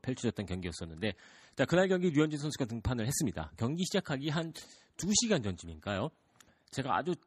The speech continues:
음, 오랫동안 알고 있는 뉴욕타임스 기자에게 갑자기 문자 하나가 왔는데, 그래서 전화 통화를 했습니다.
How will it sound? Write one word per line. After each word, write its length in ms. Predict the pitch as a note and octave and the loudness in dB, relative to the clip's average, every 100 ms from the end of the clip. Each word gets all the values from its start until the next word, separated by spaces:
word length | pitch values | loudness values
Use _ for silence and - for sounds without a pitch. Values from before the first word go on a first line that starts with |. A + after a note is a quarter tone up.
| _ - | _ -6
음, 220 | A#2+ A2+ | -4 0
오랫동안 440 | A2+ C#3 D3+ C3+ G#2 | 2 2 2 2 2
알고 220 | G#2+ A2+ | 4 2
있는 440 | G2+ G#2+ G#2 F2+ | 0 -2 -2 -2
뉴욕타임스 580 | F#2 B2 - C3+ A#2 G2+ | 2 2 0 -2 -2 -4
기자에게 560 | - A2+ A#2 F2 E2+ D#2+ _ | -6 0 2 2 -6 -14 _
갑자기 520 | - - - A#2 G#2+ F#2 | -10 -6 0 2 2 -2
문자 260 | A#2+ C#3 C#3 | -2 2 2
하나가 220 | G#2+ E2+ | 2 -2
왔는데, 480 | D2+ D2 D#2+ F2+ E2+ _ _ _ _ _ | -6 -8 -2 -2 -2 _ _ _ _ _
그래서 260 | - G2+ F#2+ | -8 -6 -6
전화 220 | G#2+ G2+ | -4 -4
통화를 340 | G2+ F#2+ F2+ F2 | -4 -4 -4 -4
했습니다. 500 | - F2+ C#2+ D2 | -6 -6 -8 -8